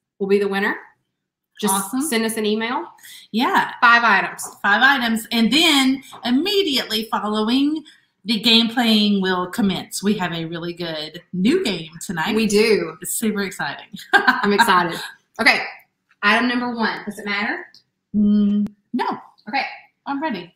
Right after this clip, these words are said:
Speaker 1: Item number one, we've got three bottles. One.
Speaker 2: So these came from last week's Flippin' and Sippin'. Right?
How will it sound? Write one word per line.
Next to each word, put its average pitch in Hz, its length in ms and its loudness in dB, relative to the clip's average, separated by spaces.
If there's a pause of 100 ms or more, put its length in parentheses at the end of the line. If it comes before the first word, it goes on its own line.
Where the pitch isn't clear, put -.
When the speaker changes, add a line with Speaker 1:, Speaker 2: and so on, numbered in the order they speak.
(120)
Speaker 1:
Item 262 240 4
number 277 220 0
one, 240 240 2
we've 214 120 2
got 208 120 -6 (120)
three 262 500 -2 (120)
bottles. 233 800 2 (260)
One. 226 420 -4 (640)
Speaker 2:
So 262 180 0
these 339 240 2
came 427 180 0
from 359 200 2
last 226 360 4
week's 269 240 -2
Flippin' 269 320 -2
and 311 100 0
Sippin'. 254 360 -4 (2750)
Right? 277 360 -2